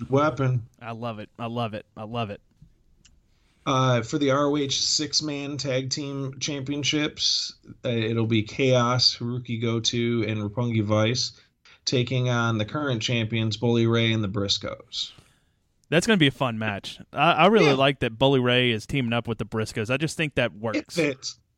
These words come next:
Speaker 1: Yeah,
Speaker 2: Yeah, it
Speaker 1: it's
Speaker 2: just
Speaker 1: perfect.
Speaker 2: Yeah, and the fact that we're, we're getting Bully Ray again.
Speaker 1: Yeah, absolutely.
Speaker 2: And then,
Speaker 1: This
Speaker 2: uh,
Speaker 1: match.
Speaker 2: go
Speaker 1: Oh,
Speaker 2: ahead.
Speaker 1: go ahead.
Speaker 2: No, no, no. I was ju-,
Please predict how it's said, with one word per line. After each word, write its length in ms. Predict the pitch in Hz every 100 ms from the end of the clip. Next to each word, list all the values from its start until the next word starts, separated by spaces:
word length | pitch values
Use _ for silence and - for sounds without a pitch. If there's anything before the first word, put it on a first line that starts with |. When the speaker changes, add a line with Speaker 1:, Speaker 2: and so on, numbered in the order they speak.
| _
Speaker 1:
Yeah, 140 | 196 180
Speaker 2:
Yeah, 120 | 123
it 200 | 110 131
Speaker 1:
it's 40 |
Speaker 2:
just 200 | 127 113
Speaker 1:
perfect. 460 | 170 165 - 101 -
Speaker 2:
Yeah, 200 | - 110 - - -
and 200 | 160 180
the 40 |
fact 280 | - 156 147
that 60 | 135
we're, 180 | 135 -
we're 180 | 156 139
getting 260 | 135 135 127
Bully 260 | 127 123
Ray 260 | 110 110 107
again. 340 | 101 101 98 - _ _ _ _ _ _ _ _ _ _ _ _ _ _ _ _ _ _ _ _ _ _ _ _ _ - - -
Speaker 1:
Yeah, 200 | 123 147
absolutely. 840 | 101 104 - 113 117 131 98 98 - _ -
Speaker 2:
And 140 | 135
then, 260 | 135 127 123
Speaker 1:
This 260 | 147 196 214
Speaker 2:
uh, 40 |
Speaker 1:
match. 320 | 214 202 196 - _ _ _ -
Speaker 2:
go 80 | 120
Speaker 1:
Oh, 20 |
Speaker 2:
ahead. 100 | 113
Speaker 1:
go 140 | 120
ahead. 200 | 123 156
Speaker 2:
No, 140 | 139 131
no, 120 | 127
no. 80 | 120
I 120 | 120
was 100 | 120
ju-, 220 | 127 127